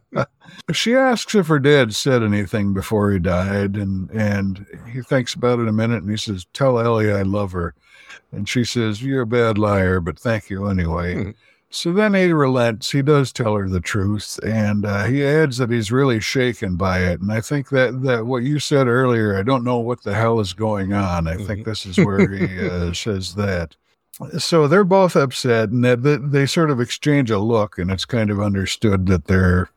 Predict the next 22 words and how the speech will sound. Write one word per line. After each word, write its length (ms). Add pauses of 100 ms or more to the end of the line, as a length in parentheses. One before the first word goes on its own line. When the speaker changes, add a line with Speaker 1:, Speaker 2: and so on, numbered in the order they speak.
Speaker 1:
gonna 180
be 140
partners 640
in 200
getting 320
to 80
the 80
bottom 400
of 100
this. 320 (520)
So 220
then 220
we 400
see 220
the 180
interior 760
of 340
Harry 360
Grimbridge's 840
store, 540
which 280
is 260